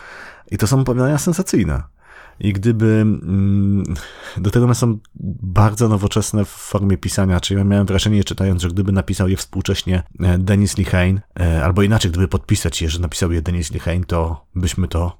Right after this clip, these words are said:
na spokojnie łyknęli, więc zaskoczyło mnie to. Zaskoczyło mnie, że Ernest Hemingway pisał opowiadania po prostu sensacyjne i inaczej tego zakwalifikować się nie da. Więc jeśli szukacie takich mniej,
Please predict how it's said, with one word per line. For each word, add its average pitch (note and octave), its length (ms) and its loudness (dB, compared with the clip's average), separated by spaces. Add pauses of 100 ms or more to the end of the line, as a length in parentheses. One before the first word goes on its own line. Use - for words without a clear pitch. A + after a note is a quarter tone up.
(160)
na F#2 160 0
spokojnie F2+ 500 -2
łyknęli, F2 440 -2
więc F#2 260 -2 (880)
zaskoczyło G#2 520 -2
mnie D#2 120 -4
to. D2 300 -6
Zaskoczyło A2+ 520 -2
mnie, G2+ 220 2
że F2 360 -2
Ernest F2+ 380 -2
Hemingway D#2+ 520 -2 (540)
pisał F#2+ 360 0
opowiadania E2 760 -2 (240)
po D#2+ 80 0
prostu - 360 0
sensacyjne F2 680 -2
i E2+ 40 0
inaczej F2 380 -2
tego E2 380 -4 (440)
zakwalifikować E2 1080 -2
się D#2+ 280 -4 (300)
nie G2+ 340 4
da. D#2+ 160 0
Więc G2 320 0 (460)
jeśli G#2+ 260 0
szukacie - 340 -2
takich - 340 -4
mniej, G#2+ 400 2